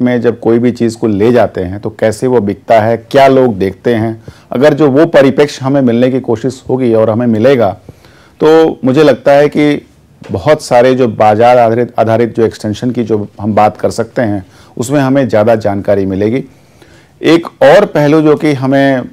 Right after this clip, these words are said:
समझने की ज़रूरत है कि हमें agriculture marketing, जब हम मार्केटिंग करते हैं तो उसमें क्या-क्या challenges आते हैं, उसमें क्या-क्या मुश्किलें आती हैं।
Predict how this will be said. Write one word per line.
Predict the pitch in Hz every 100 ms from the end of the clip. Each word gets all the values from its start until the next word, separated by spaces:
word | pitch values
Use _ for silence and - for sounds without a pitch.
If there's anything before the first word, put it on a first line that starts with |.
| -
समझने | 113 117 120 123
की | 113
ज़रूरत | 110 113 117 -
है | 139
कि | 139
हमें | 120 123 127
agriculture | 110 120 123 123 139
marketing, | 120 107 107 127 123 127 92 - -
जब | 107
हम | 113
मार्केटिंग | 104 104 117 131 127
करते | 107 92 127
हैं | 123
तो | 131
उसमें | 120 165
क्या-क्या | 160 156 170
challenges | 156 127 110 117 110
आते | 98 110
हैं, | 117
उसमें | 147
क्या-क्या | 170 156 175
मुश्किलें | 120 113 127 127
आती | 113 87 92
हैं। | 85